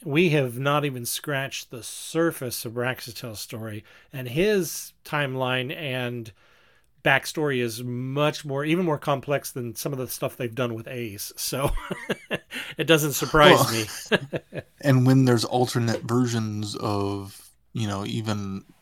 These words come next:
Speaker 2: Narvin in this story,
Speaker 1: Yes,
Speaker 2: it's
Speaker 1: right.
Speaker 2: okay, an older alternate version of Brax isn't that surprising.
Speaker 1: Mm-mm.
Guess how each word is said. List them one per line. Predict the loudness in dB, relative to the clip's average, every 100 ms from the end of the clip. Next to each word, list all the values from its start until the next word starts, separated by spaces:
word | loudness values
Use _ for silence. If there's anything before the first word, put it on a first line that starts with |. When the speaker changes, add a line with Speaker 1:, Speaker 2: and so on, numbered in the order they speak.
| _
Speaker 2:
Narvin | 0 4 4 4 0
in | -4
this | -4 -2
story, | -2 -2 -2 0 0
Speaker 1:
Yes, | 0 -2
Speaker 2:
it's | -4 -6
Speaker 1:
right. | -8 -18 -20 _ 0
Speaker 2:
okay, | 2 2 2
an | 4
older | 4 4 2 0 -10 -6
alternate | -4 -2 -4 -4
version | -2 0 0 -2
of | -4 -6 -10 -16 _ _ _
Brax | 0 2 0 -2 -4
isn't | -2 -2 -4 -6 -6
that | -6 -6
surprising. | -4 -4 -4 -6
Speaker 1:
Mm-mm. | -8 -10 -16